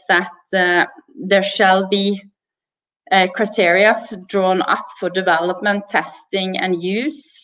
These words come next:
so that the requirements, uh, for H S C are fulfilled when one are planning to take new technology and new materials in use. And criteria shall be representative for the relevant conditions of use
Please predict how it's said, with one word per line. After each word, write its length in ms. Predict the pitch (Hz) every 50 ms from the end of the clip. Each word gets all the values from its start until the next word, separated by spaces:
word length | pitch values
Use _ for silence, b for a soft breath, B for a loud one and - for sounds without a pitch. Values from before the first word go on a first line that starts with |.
| - -
so 200 | 220 202 196 190
that 220 | 190 185 190 190
the 80 | - 185
requirements, 800 | 180 185 185 - 196 180 180 185 185 185 190 190 190 - - - -
uh, 160 | 165 180 170 170 - -
for 320 | - 190 180 170 - - - - -
H 220 | - 180 175 -
S 100 | 165 160 - _
C 160 | - 190 180 -
are 160 | - 175 175 -
fulfilled 600 | - 175 170 175 - - 214 226 240 254 247 - - - - -
when 300 | 185 190 175 180 180 175
one 260 | 170 170 170 170 175
are 340 | - - 175 170 170 170 170
planning 400 | - 190 170 170 180 180 185 185
to 100 | - 190
take 280 | 190 - 185 180 170 175 - -
new 240 | 180 175 175 180
technology 760 | 175 - - - 185 170 170 170 170 160 170 - 180 175 180 175
and 260 | - - 175 170 175
new 180 | 175 170 170
materials 560 | 170 175 175 175 - 165 170 170 175 175 170 170
in 140 | - 180 185
use. 460 | 180 180 214 247 285 294 277 - - _ _ _ _ _ _ _ _ _ _ _ _ _ _ _ _ _ _ _ - - -
And 240 | 208 190 175 - - - -
criteria 480 | - 214 196 - 185 175 175 185 196 190 190 - - - -
shall 400 | - - - 175 165 175 175 180
be 300 | 180 175 165 165 170 170 B B B B B B _ _ _ -
representative 880 | 185 180 180 - - - - 156 147 156 - 170 170 - 190 185 180 180 -
for 120 | - 170
the 120 | 165 170 170
relevant 600 | 165 160 156 160 160 165 165 170 156 147 - -
conditions 560 | - 175 170 170 202 208 - - 226 226 220
of 80 | 214 196
use 480 | 202 202 214 214 220 220 214 - -